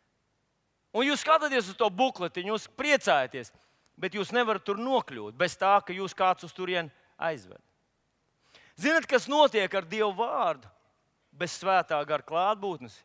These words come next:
Ir ļoti līdzīgi. Mēs lasām tos apsolījumus, mums viņi liekas, "Ā, ā, ā, es to gribu, jā, jā, jā, jā, jā, jā." Un tie ir tā Kunga Jēzus Kristus žēlastība, Dieva mīlestība.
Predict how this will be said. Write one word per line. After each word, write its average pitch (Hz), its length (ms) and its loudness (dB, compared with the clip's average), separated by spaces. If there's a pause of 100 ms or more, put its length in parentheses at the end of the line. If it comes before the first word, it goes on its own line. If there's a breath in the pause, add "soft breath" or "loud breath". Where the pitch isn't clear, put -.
(300)
Ir 175 140 -4
ļoti 175 220 -4
līdzīgi. 185 520 -10 (880 soft breath)
Mēs 220 200 6
lasām 277 400 8
tos 220 200 2
apsolījumus, 240 480 4
mums 240 160 0
viņi 269 160 2
liekas, 240 300 8 (260 loud breath)
"Ā, 285 400 12
ā, 392 200 12 (280)
ā, 392 40 12 (200)
es - 100 2
to 392 180 8
gribu, 370 360 8
jā, 370 400 12
jā, 392 240 12 (160)
jā, 392 220 12 (180)
jā, 370 140 12 (180)
jā, 370 140 12 (180)
jā." 339 160 12 (2000)
Un 160 160 -6
tie 196 160 4
ir - 80 -4
tā 131 160 2 (880)
Kunga 156 280 -6
Jēzus 147 320 -2
Kristus 135 360 -10
žēlastība, 147 720 0
Dieva 135 240 -6
mīlestība. 147 600 -8